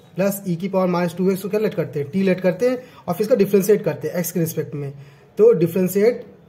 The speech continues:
with respect to x, तो यहाँ से क्या आएगा, आएगा d by dx e की power two x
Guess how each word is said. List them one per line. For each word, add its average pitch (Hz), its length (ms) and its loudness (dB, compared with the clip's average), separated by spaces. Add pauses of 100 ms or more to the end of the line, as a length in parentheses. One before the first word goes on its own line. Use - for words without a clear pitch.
(140)
with 175 240 2
respect - 460 -2 (480)
to 214 100 2 (520)
x, - 280 -10 (840)
तो 180 60 0
यहाँ 175 160 2
से 190 120 -6
क्या 214 140 4
आएगा, 214 260 0 (800)
आएगा 170 220 0
d 180 160 2
by 190 200 4
dx 208 460 2 (480)
e 180 100 2
की 196 120 -4
power 185 220 2
two 196 260 0
x 254 200 4